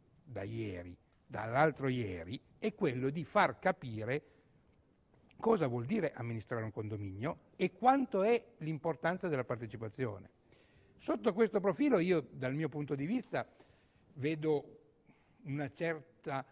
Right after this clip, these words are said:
qual ritrosia nel fare, per esempio, una cosa che poteva essere più opportuna, quella di inserire anche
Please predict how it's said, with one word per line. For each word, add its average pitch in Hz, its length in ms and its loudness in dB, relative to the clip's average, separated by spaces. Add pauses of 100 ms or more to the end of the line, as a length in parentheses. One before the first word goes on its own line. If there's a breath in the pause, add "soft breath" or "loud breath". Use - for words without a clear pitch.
(300 soft breath)
qual 147 400 2
ritrosia 151 840 0
nel 151 240 0
fare, 160 340 6
per 135 140 -2
esempio, 156 340 -2
una 127 140 0
cosa 190 260 2
che 135 120 -2
poteva 123 340 -2
essere 127 400 -4 (380)
più 139 160 -4
opportuna, 165 440 2
quella 139 200 0
di 131 180 -4
inserire 202 800 4
anche 156 600 0